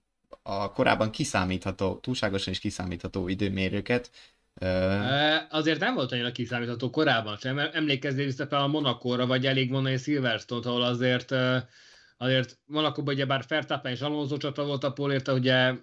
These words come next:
Speaker 2: Norris-tak Silverstone-ban lehetett volna akár esélye, úgyhogy azért azt kell mondjam, hogy idén azért időmérőkön nem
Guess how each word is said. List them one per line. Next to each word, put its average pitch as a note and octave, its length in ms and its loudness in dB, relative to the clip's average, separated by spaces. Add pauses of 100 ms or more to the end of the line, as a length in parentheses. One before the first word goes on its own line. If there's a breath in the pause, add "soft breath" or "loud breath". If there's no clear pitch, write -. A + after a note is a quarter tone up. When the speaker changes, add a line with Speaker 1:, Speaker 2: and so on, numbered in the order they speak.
(120)
Speaker 2:
Norris-tak C#3 540 0
Silverstone-ban C#3+ 800 2
lehetett C#3 500 2
volna C3+ 280 -2
akár C3 300 0
esélye, C3 640 2
úgyhogy C3 280 -4
azért C3 400 -2 (500 loud breath)
azt A#3 220 4
kell G3 100 2
mondjam, F3+ 220 2
hogy D3 200 -2
idén F3+ 640 0 (120)
azért C3+ 320 -6
időmérőkön E3 720 -4
nem B3 180 -2